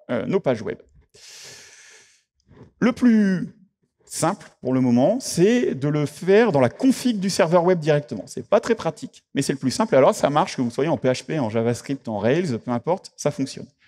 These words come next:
Avec Caddy, mon serveur web préféré, on peut le faire depuis, euh, un peu moins d'un an, je crois. On va définir un matcher qui dit, « OK,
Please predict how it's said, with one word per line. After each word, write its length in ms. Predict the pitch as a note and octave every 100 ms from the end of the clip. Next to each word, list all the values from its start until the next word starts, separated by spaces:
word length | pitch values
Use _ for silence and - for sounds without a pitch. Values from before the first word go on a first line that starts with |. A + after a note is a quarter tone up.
| _
Avec 340 | - B2 - -
Caddy, 340 | D3+ C#3+ A3
mon 120 | B3
serveur 320 | D#3+ C#3+ C3 C3
web 160 | D3
préféré, 560 | - C3+ - B2 F#3+ B3+ - - -
on 20 |
peut 60 |
le 60 | D#3+
faire 160 | A#3 G3+
depuis, 380 | E3 - E3+
euh, 380 | D#3 B2 A#2 A#2 G#2 -
un 100 | B2
peu 580 | - D3+ D3 D3 D3 C#3
moins 200 | C#3+ F3
d'un 220 | D3+ C#3+
an, 220 | A#2 B2
je 100 | F3
crois. 360 | B2 - C#3 - - - - -
On 40 |
va 100 | C#3
définir 360 | F3+ G#3+ A#3+ G#3+
un 100 | E3
matcher 500 | E3+ G3+ - D#3+ G3+
qui 100 | G3+
dit, « 120 | C#3 F3
OK, 200 | F3